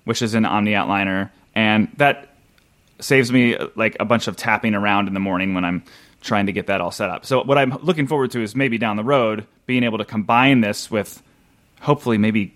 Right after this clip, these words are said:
GoodNotes is looking into this feature, because I use Omni Outliner side by side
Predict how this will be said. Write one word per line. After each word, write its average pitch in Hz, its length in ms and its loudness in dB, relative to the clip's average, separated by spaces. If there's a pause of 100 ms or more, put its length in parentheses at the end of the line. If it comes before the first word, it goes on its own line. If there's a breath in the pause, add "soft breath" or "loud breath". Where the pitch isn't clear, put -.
GoodNotes 175 720 -2
is 185 240 -4
looking 196 300 -2
into 190 160 -2
this 190 200 -4
feature, 196 580 -2
because 139 380 -2
I 123 280 2
use 139 520 -4
Omni 131 280 0
Outliner 120 420 -2
side 120 240 -2
by 110 140 0
side 104 460 0